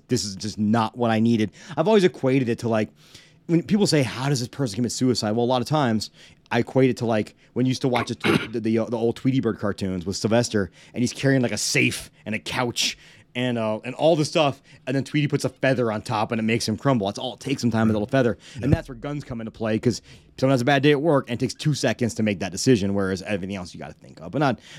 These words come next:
not to get there. You know what? I actually had another idea for dad advice, but I'll save it for next week. Because I was reading on our, on our Slack that someone was having just, just talking about, uh, their, their child wanting to move out, um, at the, uh, at the age of eighteen, and, uh, something I've dealt with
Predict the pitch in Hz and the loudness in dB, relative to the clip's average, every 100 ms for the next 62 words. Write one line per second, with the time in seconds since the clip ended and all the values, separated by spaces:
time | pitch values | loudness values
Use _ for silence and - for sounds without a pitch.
0 | - 151 - 110 - 110 247 254 - _ | -2 -2 0 -4 -2 0 0 0 -8 _
1 | _ - 151 175 156 165 139 135 120 117 | _ -14 -4 -2 2 4 4 4 4 4
2 | 113 110 110 113 101 101 107 107 113 104 | 2 2 2 4 2 0 0 0 2 0
3 | 98 101 - 90 87 _ _ _ _ _ | 0 -2 -2 -4 -6 _ _ _ _ _
4 | - - 131 120 110 - - 135 123 143 | -12 -2 2 4 2 -4 -4 0 2 4
5 | 139 117 107 113 110 - 117 113 107 113 | 4 2 0 -2 -2 0 0 0 0 -2
6 | 104 - 110 107 104 110 104 104 110 - | -4 0 0 0 -2 -2 -2 -2 -2 -4
7 | _ _ - - 220 - 123 127 113 107 | _ _ -16 -4 -2 0 0 2 2 2
8 | 104 107 101 95 85 - 117 110 - 117 | 0 -2 -2 -2 -4 0 0 0 -2 0
9 | 107 104 107 101 101 107 101 104 - - | 2 2 0 2 2 2 2 0 -2 -10
10 | - - _ 98 95 92 85 - _ _ | -20 -20 _ -4 -2 -2 -6 -12 _ _
11 | _ _ _ _ - - 104 110 107 101 | _ _ _ _ -18 -2 0 2 4 4
12 | 95 95 104 110 107 95 101 95 175 139 | 4 2 2 4 4 4 4 6 6 8
13 | 113 104 - - - 117 117 117 117 113 | 6 2 -8 -20 0 4 6 8 6 6
14 | 113 113 160 127 104 95 90 104 | 4 4 4 4 2 -2 -4 -6